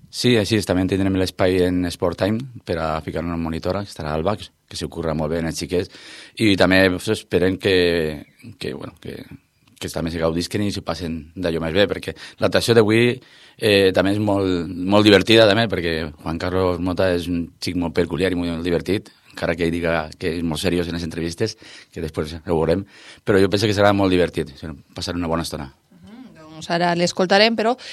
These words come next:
Speaker 2: avui veniu acompanyats, eh, per dos, eh, dels integrants, no?, d'una formació que en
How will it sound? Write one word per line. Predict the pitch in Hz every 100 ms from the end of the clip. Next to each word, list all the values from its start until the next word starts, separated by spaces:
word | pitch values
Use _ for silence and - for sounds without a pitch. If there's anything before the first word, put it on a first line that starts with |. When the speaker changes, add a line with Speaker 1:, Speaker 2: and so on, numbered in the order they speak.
| - -
Speaker 2:
avui | 190 214
veniu | 220 220
acompanyats, | 208 202 196 196 208 220 220 -
eh, | 185 175
per | 180 170
dos, | 190 196 190 -
eh, | 175 170
dels | 165 165
integrants, | 180 180 196 208
no?, | 147 208
d'una | 196 185
formació | 190 190 190 214
que |
en | 202